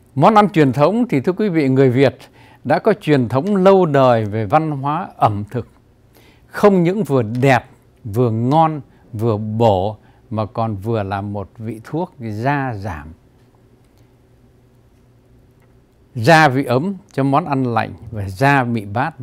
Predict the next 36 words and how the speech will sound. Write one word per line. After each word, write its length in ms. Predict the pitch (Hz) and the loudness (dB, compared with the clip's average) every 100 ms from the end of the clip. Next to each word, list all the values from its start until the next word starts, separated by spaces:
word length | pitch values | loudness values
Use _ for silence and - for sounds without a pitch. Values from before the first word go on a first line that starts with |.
| - _ _ _ - | -20 _ _ _ -4
gia 220 | 113 147 | 2 2
vị 200 | 117 113 | 2 -4
mát 280 | 104 123 156 - | -4 -6 -6 -6
cho 100 | 131 | -4
món 240 | 123 143 | -2 -4
ăn 300 | 135 127 107 | -4 -4 0
nhiều 240 | 117 110 | 2 2
nhiệt. 300 | 101 101 98 - _ _ _ - | 0 -2 -4 -8 _ _ _ -8
Đấy 200 | 113 143 | -6 -4
là 140 | 143 | -6
nhà 200 | 107 90 | -8 -10
văn 240 | 87 113 113 _ _ _ | -10 -12 -12 _ _ _
Băng 280 | 127 135 127 | -4 -4 -4
Sơn 340 | - 139 117 98 | -6 -6 -6 -8
đã 280 | 127 107 127 | -12 -12 -8
diễn 260 | 113 139 139 | -8 -8 -8
tả 360 | 104 78 87 107 | -10 -12 -16 -10
như 300 | 107 135 117 | 0 2 0
vậy. 360 | 87 104 82 69 _ _ _ _ _ _ _ - | -4 -12 -14 -18 _ _ _ _ _ _ _ -6
Vâng, 260 | 110 120 110 | -2 -2 -2
thưa 100 | 117 | -8
quý 160 | - 127 | -6 -6
vị, 220 | 113 104 | -6 -8
người 240 | 110 110 | -4 -4
Việt 220 | 101 107 - | -4 -6 -10
đã 140 | 117 | -12
có 160 | 123 135 | -8 -8
truyền 220 | - 113 90 | -6 -8 -8
thống 200 | 120 147 | -8 -4
lâu 220 | 131 123 | -2 -2
đời 320 | 113 110 98 87 - - - | -4 -4 -6 -10 -20 -20 -8
về 220 | 117 104 | -4 -4
văn 240 | 92 123 131 | -2 -4 -2
hóa 280 | 127 139 - | -2 -4 -4
ẩm 140 | 101 - | -8 -6
thực. 160 | 110 | -8